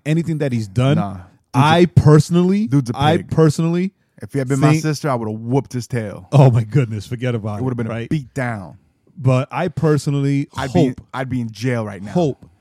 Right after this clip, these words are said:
Speaker 1: that, that charges can be pressed against him.
Speaker 2: Whatever charges can be pressed
Speaker 1: And
Speaker 2: are
Speaker 1: he
Speaker 2: pressed,
Speaker 1: gets
Speaker 2: yes.
Speaker 1: prosecuted to the full extent of the law.
Speaker 2: Extent of the law.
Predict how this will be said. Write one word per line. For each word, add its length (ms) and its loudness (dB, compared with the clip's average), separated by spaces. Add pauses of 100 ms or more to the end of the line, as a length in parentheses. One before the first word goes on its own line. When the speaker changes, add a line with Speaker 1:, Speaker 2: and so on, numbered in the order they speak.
(320)
Speaker 1:
that, 480 -8 (1040)
that 260 -12
charges 920 -2 (260)
can 260 -2
be 120 -2
pressed 380 -4
against 360 -6
him. 160 -4
Speaker 2:
Whatever 340 -2
charges 380 -4
can 160 -4
be 80 -4
pressed 340 -4
Speaker 1:
And 80 2
Speaker 2:
are 40 2
Speaker 1:
he 80 0
Speaker 2:
pressed, 280 -2
Speaker 1:
gets 220 -2
Speaker 2:
yes. 100 -8
Speaker 1:
prosecuted 640 -2
to 80 -6
the 120 -4
full 480 -8
extent 420 -8
of 100 -6
the 80 -8
law. 120 -6
Speaker 2:
Extent 260 -6
of 80 -6
the 100 -6
law. 380 -10